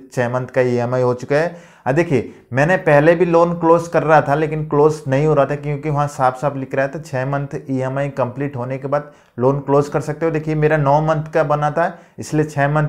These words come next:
ईएमआई कंप्लीट करने के बाद क्लोज कर सकता हूँ। देखिए, आपका जब छः मंथ का ईएमआई होगा, तो थ्री मंथ पेमेंट करने के बाद क्लोज का ऑप्शन दिखेगा। अभी क्लोज कैसे करना है, देखिए, यहाँ सारा डिटेल्स दिखा रहा है।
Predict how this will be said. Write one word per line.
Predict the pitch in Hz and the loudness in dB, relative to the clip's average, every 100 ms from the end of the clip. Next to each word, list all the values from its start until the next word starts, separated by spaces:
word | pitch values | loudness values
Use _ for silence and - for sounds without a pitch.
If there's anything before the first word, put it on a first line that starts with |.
| 147 | -2
ईएमआई | 139 139 143 147 | 0 2 0 -2
कंप्लीट | 147 131 117 151 | 0 -2 0 -4
करने | - 135 143 | -2 -2 0
के | |
बाद | 143 - | -2 0
क्लोज | 139 139 | 0 0
कर | 143 | -4
सकता | 131 143 156 | -6 -4 -4
हूँ। | 151 | -4
देखिए, | 143 147 | -2 -4
आपका | 131 143 | -2 -4
जब | 143 | -4
छः | - 131 | -4 -2
मंथ | 143 135 | -2 -4
का | 139 | -4
ईएमआई | 139 135 139 139 | -2 -2 -2 -2
होगा, | 131 139 165 - _ _ 156 | 0 0 -2 -12 _ _ -6
तो | |
थ्री | 156 143 156 | -2 2 2
मंथ | 165 170 170 - _ _ _ 185 | 2 0 -4 -14 _ _ _ 0
पेमेंट | 143 160 160 | 2 0 2
करने | 160 156 165 | 2 4 0
के | 165 160 | 2 4
बाद | 165 170 - | 4 2 2
क्लोज | 156 156 | 2 2
का | 165 | 0
ऑप्शन | 156 - 156 | -2 0 0
दिखेगा। | 165 135 117 98 - _ _ _ _ _ _ _ | 0 0 -2 -2 -8 _ _ _ _ _ _ _
अभी | 135 160 | -2 -2
क्लोज | 165 175 185 | 4 4 4
कैसे | 185 170 180 | 2 0 0
करना | 185 180 | 0 0
है, | 180 | -2
देखिए, | 175 180 190 175 - | 0 2 2 0 -4
यहाँ | 135 160 | -4 -2
सारा | 156 151 151 | 2 4 4
डिटेल्स | 160 156 156 | 2 -2 -4
दिखा | 156 156 151 | -4 -2 0
रहा | 156 | 0
है। | 185 | -2